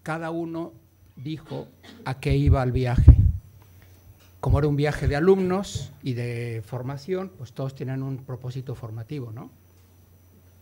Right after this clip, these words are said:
Eh, Ricardo se acordará. Yo fui de los últimos en hablar por casualidad y dije, "Yo vengo a preguntarme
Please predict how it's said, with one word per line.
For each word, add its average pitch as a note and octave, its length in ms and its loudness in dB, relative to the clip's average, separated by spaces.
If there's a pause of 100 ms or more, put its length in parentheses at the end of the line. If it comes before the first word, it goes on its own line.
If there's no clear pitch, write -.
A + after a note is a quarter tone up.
(160)
Eh, A#2+ 640 -8
Ricardo D3 380 -6
se C3 60 -6
acordará. B2 540 -8 (380)
Yo C#3 120 -4
fui E3+ 160 -4
de D#3+ 80 -2
los C#3+ 220 -6
últimos D#3+ 380 -4
en D3 80 -6
hablar D3 340 -6
por A#2+ 180 -10
casualidad C3 720 -8
y B2+ 100 -10
dije, B2 300 -8
"Yo D3 340 -6
vengo C#3+ 440 -6
a A#2 100 -14
preguntarme B2 720 -10